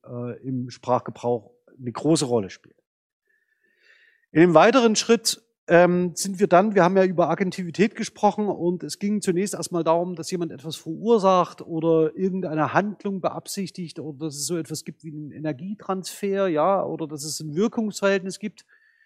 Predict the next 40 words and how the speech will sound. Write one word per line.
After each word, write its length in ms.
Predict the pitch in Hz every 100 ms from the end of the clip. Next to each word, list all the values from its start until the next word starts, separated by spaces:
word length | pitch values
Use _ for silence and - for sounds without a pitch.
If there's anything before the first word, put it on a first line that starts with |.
| _ _ _ -
Das 180 | 151
nächste 500 | 165 185 202 220 202
zentrale 460 | - 180 135 156 185
Argument 420 | - 175 175 180
in 140 | 156 170
der 100 | 151
Argumentation 600 | 156 165 156 143 170 185
von 180 | 170 160
Evans 560 | 175 180 208 202 -
im 300 | - 165 165 156 147
Nachgang 440 | 151 175 180 170
zu 120 | 165
letzter 280 | 165 165 165
Woche 220 | 160 156
war, 220 | 139 147 156
dass 160 | 147
es 140 | 147 127
intentional 760 | - 175 180 185 185 180 165
passiert. 480 | 160 - 160 113 -
Das 100 | 120
heißt, 260 | 135 139
dass 160 | - -
jemand 280 | 143 139 131
eine 400 | 135 135 135 131 _
Absicht 460 | - 170 - 175
hat, 180 | 156 135
etwas 560 | 123 127 135 - - -
zu 140 | -
ändern. 400 | 139 151 196 220 - _ _ _ _
Das 120 | 147
mache 220 | 151 185
ich 80 | 190
jetzt 200 | 180 165
kurz. 260 | - 220 -
Ich 100 | 175
habe 120 | 185
die 60 | 175
entsprechende 520 | 170 - 175 170 165
Stelle 240 | - 175
markiert, 560 | 170 165 - 202 214 -